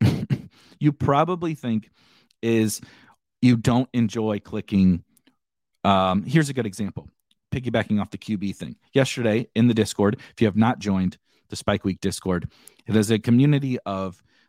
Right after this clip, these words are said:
thousands of absurd, sicko, amazing best ball players who are constantly talking strategy right now. Obviously, lots of talk about the best ball finals, but tons of playoff best ball strategy talk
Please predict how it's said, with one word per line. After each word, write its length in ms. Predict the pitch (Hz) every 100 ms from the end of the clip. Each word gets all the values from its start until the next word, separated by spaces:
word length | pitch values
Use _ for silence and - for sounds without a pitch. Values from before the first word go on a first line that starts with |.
| _
thousands 560 | 113 127 139 156 143 131
of 240 | 107 104 _
absurd, 680 | 101 - - 117 120 117 113 - _ _ _
sicko, 640 | - - 131 - 117 110 101 _ _ _ _ _ _ _ _ _ _ -
amazing 760 | 104 107 117 104 110 101 95 - _ _ _ _
best 260 | 113 107 -
ball 440 | 104 95 92 92 _
players 440 | - 98 90 87 -
who 220 | - 95
are 140 | 90
constantly 540 | - - 113 113 110 110
talking 340 | 101 98 95
strategy 500 | 92 110 101 98 95
right 220 | 90 98
now. 240 | 98 117 135
Obviously, 340 | 107 113 -
lots 260 | 92 92 -
of 140 | 76 - - - - _
talk 240 | - 98
about 220 | 87 87
the 80 | -
best 200 | 95 90
ball 140 | 87 87
finals, 400 | 98 110 139 -
but 200 | 110 -
tons 280 | 127 120
of 100 | 113 -
playoff 340 | 113 107 107
best 180 | 110 -
ball 140 | 92
strategy 440 | - 101 104 98 98
talk 320 | 101 104